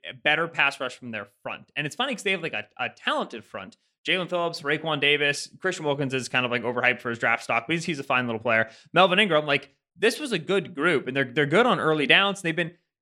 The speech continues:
getting home, but, like, inconsistently and irregularly. They really did need a ringer. They needed a one guy you can set your clock to. And then I think you can,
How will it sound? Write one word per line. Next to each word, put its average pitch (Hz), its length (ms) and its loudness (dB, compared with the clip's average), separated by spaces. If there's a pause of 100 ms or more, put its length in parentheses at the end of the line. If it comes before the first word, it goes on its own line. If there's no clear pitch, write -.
(140)
getting 240 340 -2
home, 277 720 0
but, 214 180 4
like, 175 160 2
inconsistently 175 800 0
and 110 100 0
irregularly. 135 580 4
They 127 120 4
really 254 280 2
did 196 200 2
need 175 300 0 (640)
a 139 80 -2
ringer. 123 440 -6
They 143 60 -2
needed 151 220 0
a 127 60 -2
one 170 280 2
guy 190 120 6
you 180 100 2
can 127 120 -10
set 160 240 4
your 123 100 -6
clock 131 360 -6
to. 98 140 -12
And 120 80 -8
then 165 100 2
I 170 60 2
think 190 320 -2 (220)
you 143 100 -8
can, 147 140 -8